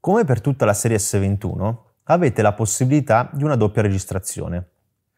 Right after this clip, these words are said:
Questo significa che è possibile registrare con la fotocamera anteriore e quella posteriore allo stesso tempo, sia fianco a fianco che picture in picture.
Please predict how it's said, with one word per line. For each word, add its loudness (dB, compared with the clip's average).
Questo 2
significa 0
che -4
è 0
possibile 0
registrare 0
con -4
la 0
fotocamera -4
anteriore -2
e -2
quella 4
posteriore 0
allo 2
stesso -4
tempo, -10
sia 2
fianco 0
a 4
fianco -2
che 0
picture -4
in -6
picture. -8